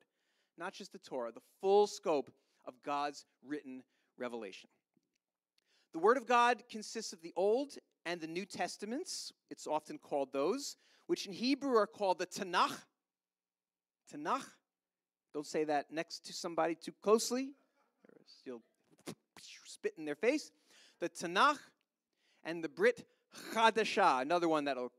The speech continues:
get a little spittle going. So the term for the Old Testament is Tanakh. Tanakh is actually an acronym. It's a common practice in Hebrew to create a word out of an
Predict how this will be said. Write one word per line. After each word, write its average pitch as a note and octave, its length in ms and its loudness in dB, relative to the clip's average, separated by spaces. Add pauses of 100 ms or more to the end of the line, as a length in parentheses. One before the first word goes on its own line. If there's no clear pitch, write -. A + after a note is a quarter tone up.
(400)
get C#3+ 140 -2
a C#3 40 -2
little C3 180 -6
spittle C#3 280 -4
going. A2+ 220 -6 (300)
So A#3 180 4
the A3+ 100 -6
term C#4 380 -4
for E4 120 -10
the C4+ 140 -8
Old A3+ 220 0
Testament D#3+ 480 -4
is D#4 520 6 (2000)
Tanakh. A3+ 460 2 (560)
Tanakh A3 520 0 (800)
is E3+ 220 -2
actually G#3+ 500 -2
an E3+ 80 -4 (180)
acronym. C3+ 520 -6 (120)
It's E3+ 200 -4
a F#3+ 40 -2
common B3+ 460 -2
practice G3 500 -6
in E3 80 -8
Hebrew D3+ 400 -12
to - 120 -18
create E3+ 320 -8
a D3+ 40 -6
word B2+ 480 -2
out B2+ 160 -4
of C3 80 -4 (1080)
an D3+ 100 -10